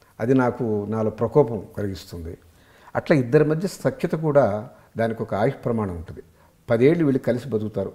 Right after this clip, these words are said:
తర్వాత ఉండరు అని నిర్ణయం అయిపోయి ఉంటుంది. ఆయన అయితే అవన్నీ అలౌకికమైనటువంటి ఎక్స్‌ప్లనేషన్స్.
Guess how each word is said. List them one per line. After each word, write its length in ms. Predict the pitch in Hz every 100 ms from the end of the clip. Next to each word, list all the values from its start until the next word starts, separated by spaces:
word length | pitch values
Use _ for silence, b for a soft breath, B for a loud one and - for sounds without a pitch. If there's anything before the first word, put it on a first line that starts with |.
| -
తర్వాత 220 | 104 104
ఉండరు 320 | 107 98 95 - - _ _ _ _ _
అని 120 | 196
నిర్ణయం 260 | 156 139 156
అయిపోయి 280 | 113 - 85
ఉంటుంది. 240 | 80 - - _ b b b b b
ఆయన 320 | 107 151 170 165
అయితే 500 | 147 147 151 135 -
అవన్నీ 440 | 117 131 151 185 220
అలౌకికమైనటువంటి 1040 | 120 151 170 - 165 151 - 131 117 156 156 117 101 113 - _ _ 117
ఎక్స్‌ప్లనేషన్స్. 600 | - 139 101 - 78